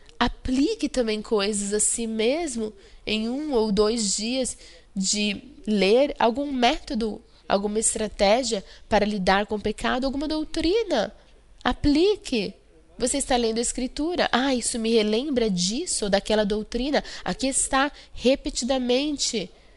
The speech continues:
Coloque em seu coração. Todos esses métodos significa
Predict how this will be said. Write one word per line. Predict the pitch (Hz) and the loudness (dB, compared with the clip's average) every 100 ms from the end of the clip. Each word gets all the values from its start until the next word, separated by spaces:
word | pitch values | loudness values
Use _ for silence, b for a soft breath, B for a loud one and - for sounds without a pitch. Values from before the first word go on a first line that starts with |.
| b - - | b -20 -6
Coloque | 240 233 277 - | -2 0 -2 -2
em | |
seu | 277 285 | -2 -2
coração. | - 269 262 - - 247 349 359 226 b b b b - - | -2 -2 0 0 0 0 0 -4 -6 b b b b -20 0
Todos | 254 269 311 | 2 2 0
esses | 285 269 254 226 | -4 -4 -4 -4
métodos | 220 226 302 262 202 202 - b b b - | 0 2 0 -2 -4 -6 -10 b b b -6
significa | - 214 220 220 - 214 214 214 196 | -2 -2 -2 -4 -4 -2 0 0 0